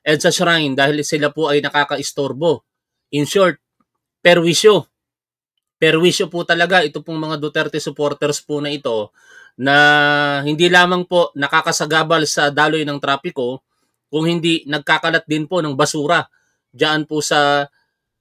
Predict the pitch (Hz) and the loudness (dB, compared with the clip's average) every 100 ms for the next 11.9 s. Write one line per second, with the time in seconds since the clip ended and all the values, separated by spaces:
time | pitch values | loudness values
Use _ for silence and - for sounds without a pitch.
0 | _ 151 151 160 156 139 147 131 98 90 | _ 0 0 0 0 0 -2 -4 -10 -18
1 | _ _ _ _ _ 127 156 165 165 165 | _ _ _ _ _ 2 4 6 4 2
2 | 160 170 165 156 175 170 196 190 180 170 | 0 -2 -4 0 2 2 2 2 4 4
3 | 160 160 175 175 170 180 185 190 196 123 | 2 0 0 2 4 6 4 4 2 0
4 | 98 _ _ _ _ _ _ - - 139 | -6 _ _ _ _ _ _ -20 -8 -6
5 | 156 165 170 170 165 165 165 185 180 214 | 0 0 2 -2 -4 -4 -6 -2 -2 0
6 | 165 139 143 156 160 160 165 160 160 160 | 0 0 0 -2 -4 -6 -6 -4 0 0
7 | 165 156 165 - 165 156 165 196 202 208 | 0 -2 -6 -8 -10 -4 -4 -2 -4 -8
8 | 180 _ _ _ _ _ _ 143 151 160 | -12 _ _ _ _ _ _ -4 0 4
9 | 196 202 208 190 - _ _ _ _ _ | 4 4 0 -6 -12 _ _ _ _ _
10 | - 151 156 - 165 196 196 196 185 165 | -6 -2 -2 0 2 2 2 0 0 0
11 | 160 160 175 - 160 165 190 226 202 | -2 -2 -2 -2 -2 -2 -2 -4 -8